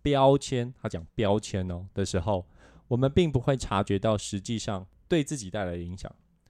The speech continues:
所以当有了我这个意念的时候，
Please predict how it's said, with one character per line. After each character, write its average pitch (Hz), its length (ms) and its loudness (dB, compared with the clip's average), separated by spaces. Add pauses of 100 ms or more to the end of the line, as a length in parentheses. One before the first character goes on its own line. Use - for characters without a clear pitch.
(160)
所 190 140 0
以 190 40 2
当 196 280 -4
有 120 160 2
了 104 120 2 (120)
我 101 540 2 (120)
这 165 100 -4
个 147 220 -2 (180)
意 170 220 -4
念 139 140 -4
的 101 100 0
时 - 160 -8
候， 92 260 -4